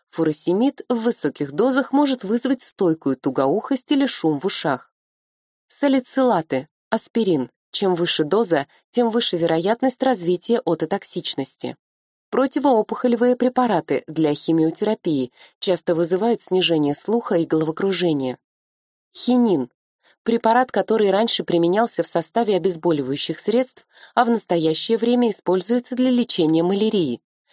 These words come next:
Риск развития ототоксичности при применении хинина достигает двадцати процентов. Масло чайного дерева. Средство, часто применяемое в народной медицине,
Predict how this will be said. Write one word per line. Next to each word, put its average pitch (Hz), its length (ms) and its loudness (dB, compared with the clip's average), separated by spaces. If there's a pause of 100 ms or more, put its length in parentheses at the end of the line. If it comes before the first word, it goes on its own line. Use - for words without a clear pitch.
(140)
Риск 190 320 -2
развития 165 520 0
ототоксичности 160 920 -4
при 185 200 0
применении 185 600 0
хинина 226 540 0 (280)
достигает 226 540 0
двадцати 240 460 -2
процентов. 151 760 -4 (600)
Масло 247 440 2
чайного 202 480 0
дерева. 147 460 0 (440)
Средство, - 560 -2
часто - 300 -4
применяемое 185 640 2
в - 60 -12
народной 185 420 2
медицине, 180 640 -2